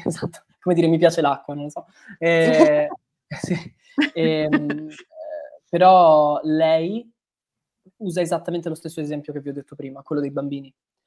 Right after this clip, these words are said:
Speaker 1: Cioè lei dice: "Io semplicemente vado là, ho creato, mi sono creato abbastan-, mi sono creata abbastanza background e so che cosa, com'è il mio personaggio, che io vado lì e non è che penso a come farlo.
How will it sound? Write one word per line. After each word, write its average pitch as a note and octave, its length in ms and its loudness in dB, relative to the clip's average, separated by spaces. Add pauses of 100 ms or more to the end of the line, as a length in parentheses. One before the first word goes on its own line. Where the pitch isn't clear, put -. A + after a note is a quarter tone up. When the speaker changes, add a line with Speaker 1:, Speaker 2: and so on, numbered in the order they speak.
(100)
Speaker 1:
Cioè F#3+ 160 4
lei E3+ 100 6
dice: D#3+ 220 -2
"Io C#3+ 720 4 (280)
semplicemente F3 520 -6
vado D#3+ 180 0
là, G3+ 300 2 (540)
ho D3 300 4
creato, D3 500 0
mi D3 100 -8
sono D3+ 180 -8
creato D3+ 280 -2
abbastan-, D3 480 -2
mi E3 80 -8
sono E3 160 -6
creata D#3+ 280 0
abbastanza D3+ 640 -4
background D3 800 -2
e D#3+ 80 -6
so - 340 -2
che D#3+ 140 -14
cosa, D3 460 -6
com'è E3 260 -2
il D#3 80 -2
mio D#3 100 -6
personaggio, F#3 420 -8
che E3 100 -8
io E3+ 160 -2
vado D#3+ 180 -2
lì G#3 160 -6
e F#3+ 60 -2
non C#3 140 -8
è E3 100 -8
che - 140 -20 (100)
penso C3+ 380 -10
a - 60 -20
come - 240 -20
farlo. - 400 -18